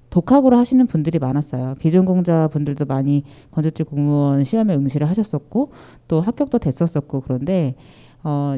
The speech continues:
이 건축 계획이 예전에는 그 점수를 올려주는 효자 과목 역할을 했었는데, 최근 들어서 점점 이 건축직 공무원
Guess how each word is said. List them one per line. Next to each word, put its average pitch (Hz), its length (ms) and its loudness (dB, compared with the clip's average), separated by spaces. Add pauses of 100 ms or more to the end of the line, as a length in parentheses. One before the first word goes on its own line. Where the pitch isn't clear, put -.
이 170 340 -6
건축 170 340 -2
계획이 180 600 2
예전에는 170 720 0
그 139 320 -2
점수를 190 460 4
올려주는 165 640 2
효자 277 240 0
과목 254 320 2
역할을 151 340 0
했었는데, 180 720 0
최근 262 300 0
들어서 151 760 -2
점점 180 540 -6
이 147 140 -6
건축직 208 440 -10
공무원 175 540 -4